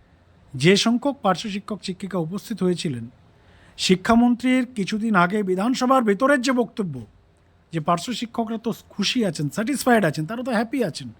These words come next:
তারা তো আগের চেয়ে অনেক ভালো আছেন, এই যে শিক্ষামন্ত্রীর বক্তব্য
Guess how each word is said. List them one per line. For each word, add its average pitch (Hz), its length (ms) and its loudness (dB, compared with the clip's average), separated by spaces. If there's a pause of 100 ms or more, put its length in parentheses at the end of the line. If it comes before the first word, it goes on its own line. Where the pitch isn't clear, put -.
(480)
তারা 226 200 6
তো 262 120 -2
আগের 220 280 2
চেয়ে 269 180 -4
অনেক 254 540 2
ভালো 226 220 4
আছেন, 135 360 -2 (120)
এই 254 140 -2
যে 285 100 -4
শিক্ষামন্ত্রীর 277 640 -6
বক্তব্য 180 580 -4